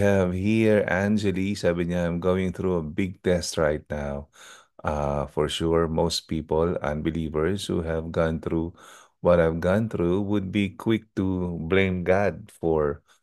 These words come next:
what happened, and even some believers would lose their faith in Him.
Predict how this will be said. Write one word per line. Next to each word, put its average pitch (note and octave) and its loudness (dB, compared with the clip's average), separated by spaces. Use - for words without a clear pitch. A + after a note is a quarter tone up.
what F#2+ 2
happened, D#2+ -4
and C#2+ -6
even D2+ -4
some E2+ 2
believers F2 2
would F2 -2
lose F#2 -2
their E2+ 2
faith D2+ -4
in C#2+ -6
Him. C#2 -8